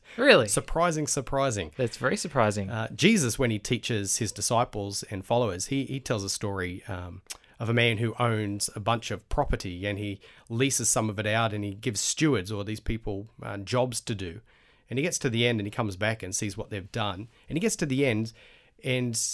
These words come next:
Speaker 2: when he's giving out the rewards, some people haven't done anything wa-, with what he's given, given them, and he's quite upset.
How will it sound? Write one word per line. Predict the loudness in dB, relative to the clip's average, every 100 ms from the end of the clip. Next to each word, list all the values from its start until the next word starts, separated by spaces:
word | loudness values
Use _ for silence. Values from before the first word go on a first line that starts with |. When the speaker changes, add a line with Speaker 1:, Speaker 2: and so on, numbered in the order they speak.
| -8 _ -2
Speaker 2:
when | 2
he's | 4 4
giving | 2 4 4
out | 2
the | 0
rewards, | 0 2 2 2 2 -2 -2
some | 2 2
people | 2 0 -4 -2
haven't | -2 -2 0
done | 0
anything | 2 0 0 -4 -4
wa-, | -6 -6
with | -6 -2
what | -2
he's | -2
given, | -4 -6 -6 -6 -8 -8
given | -8 -6
them, | -4 -4
and | -6
he's | -8
quite | -4 -4
upset. | -4 -6 -4 -4